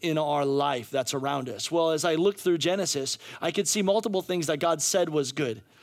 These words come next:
um, and multiple things that happened here. But what I love is that, um, w-, it's important for us to know right here at church, we have, we have some values that we said, "Hey, look, these are, these are important to us,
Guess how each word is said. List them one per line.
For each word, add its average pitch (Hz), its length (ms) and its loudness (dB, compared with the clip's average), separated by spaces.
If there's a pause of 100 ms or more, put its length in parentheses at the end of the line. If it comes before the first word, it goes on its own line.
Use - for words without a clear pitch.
(220)
um, 160 260 0
and 185 100 2
multiple 208 300 4
things 185 180 0
that 165 120 4
happened 175 400 -2
here. 135 320 -4 (260)
But 185 100 2
what 190 160 4
I 185 60 6
love 220 280 8
is 175 120 6
that, 160 220 4 (260)
um, 139 320 0 (120)
w-, - 160 -10
it's 165 180 -2
important 175 320 -2
for 170 60 2
us 165 140 0
to 165 60 -4
know 160 260 2 (920)
right 180 220 4
here 220 140 8
at 190 120 4
church, 180 360 2
we 170 180 2
have, 160 360 -2
we 180 120 6
have 160 160 0
some 156 160 -2
values 143 500 0
that 131 140 -2
we 156 100 2
said, 151 300 2
"Hey, 160 140 2
look, 170 240 2
these 160 260 0
are, 139 200 2 (300)
these 180 220 2
are 185 60 4
important 170 500 -2
to 151 120 -4
us, 123 440 -2